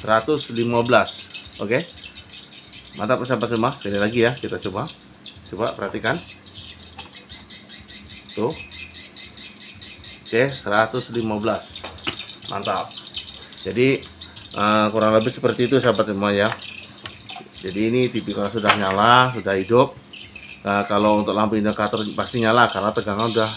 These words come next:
seratus lima belas tadi, pasti nyala ya. Jadi tidak perlu saya, eh, tunjukkan lagi. Nah, coba nih. Ya. Saya tancap, saya, saya lecep gitu aja ya, untuk memastikan nyala tidaknya. Coba perhatikan. Nah, nyala ya.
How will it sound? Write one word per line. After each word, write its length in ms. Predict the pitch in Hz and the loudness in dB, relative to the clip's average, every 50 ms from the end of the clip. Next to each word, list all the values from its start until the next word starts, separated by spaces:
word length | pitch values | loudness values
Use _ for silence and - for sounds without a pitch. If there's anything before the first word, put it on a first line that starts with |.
| - - - - - - - | -10 -14 -16 -18 -20 -20 -14
seratus 300 | - - 98 98 98 101 110 104 | -4 0 0 0 0 0 -4 -4
lima 160 | 101 104 104 | -2 -2 0
belas 160 | 101 110 104 | 0 0 0
tadi, 160 | - 104 98 110 | -2 -2 -2 -2
pasti 240 | 107 117 - - | -4 -4 -6 -4
nyala 320 | 107 104 98 98 110 107 98 | -2 0 2 4 4 4 4
ya. 160 | 95 98 110 - - - - - - - - | 4 2 -2 -4 -10 -20 -20 -20 -18 -10 -6
Jadi 100 | 95 104 98 | -4 -4 -2
tidak 160 | 104 92 92 | 0 -2 -2
perlu 160 | - 92 98 | -2 -2 -4
saya, 400 | 101 98 101 95 98 95 92 - - - - - - - - - - - - - - | -2 -2 -2 0 0 0 -2 -2 -6 -16 -18 -20 -20 -20 -20 -20 -20 -20 -20 -10 -6
eh, 400 | 92 92 92 95 92 90 90 82 - - - | -4 -4 -2 -2 -4 -4 -4 -6 -8 -10 -12
tunjukkan 360 | - 95 92 85 95 95 98 98 | -10 -10 -8 -8 -6 -8 -6 -4
lagi. 240 | 95 95 98 117 107 | -4 -4 -4 -6 -6
Nah, 160 | 104 95 85 | -6 -8 -10
coba 320 | 82 - 92 87 - 101 104 | -8 -8 -6 -4 -4 -2 -2
nih. 80 | 135 170 - - - - - - - - - - - - - - - - - - - - | -4 -6 -6 -12 -18 -18 -18 -18 -20 -20 -20 -20 -20 -20 -20 -20 -20 -20 -20 -20 -16 -10
Ya. 240 | 98 98 104 107 - - - - - - - - - - - - - - - - - | -6 -6 -6 -6 -6 -10 -12 -12 -14 -14 -18 -18 -18 -18 -18 -18 -16 -16 -14 -6 2
Saya 240 | - - 98 98 98 | 4 4 4 4 0
tancap, 300 | - 101 98 98 110 - | -2 -4 -4 -4 -4 -4
saya, 220 | - - 110 101 98 | 0 0 0 0 -2
saya 220 | 98 98 98 95 104 | -2 -2 -2 -2 -2
lecep 180 | - - 135 - | 0 -2 -4 -4
gitu 160 | - 104 - 110 | -4 -6 -2 -2
aja 180 | 98 98 110 | 0 2 2
ya, 160 | 101 95 107 135 131 - - - | 2 2 2 -2 -4 -10 -14 -12
untuk 220 | 87 90 90 80 92 | -10 -8 -6 -6 -6
memastikan 320 | 101 - - 104 - 107 | -6 -8 -8 -6 -6 -4
nyala 220 | 104 104 101 101 95 | -2 0 -2 -2 -2
tidaknya. 320 | 101 95 92 92 107 127 131 127 | -4 -4 -2 -2 -2 -4 -4 -6
Coba 220 | - - - - 101 | -8 -8 -8 -8 -8
perhatikan. 320 | 98 95 101 95 123 165 - - - - - - - - - - - - - - - - - - - - | -8 -8 -6 -6 -8 -8 -8 -14 -20 -20 -18 -18 -18 -20 -20 -20 -20 -20 -20 -20 -20 -20 -20 -20 -18 -16
Nah, 100 | 80 87 | -10 -6
nyala 200 | 92 104 113 120 117 | -2 2 4 4 6
ya. 120 | 113 139 | 6 6